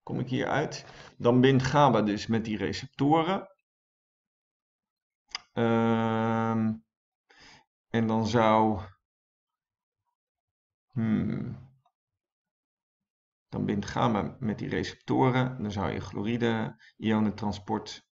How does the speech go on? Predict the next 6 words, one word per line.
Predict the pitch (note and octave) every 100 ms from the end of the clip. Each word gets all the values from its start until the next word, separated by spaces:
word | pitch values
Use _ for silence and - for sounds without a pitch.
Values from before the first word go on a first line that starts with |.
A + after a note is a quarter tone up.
| _
plaats | - F#2 -
kunnen | - G2+ G2
vinden. | G2 F#2+ F#2 F#2+ - - - - - - - - - _ _ _ _ _
En | A2+ A2
dan | G#2 G2
bindt | A#2+ A#2 - - -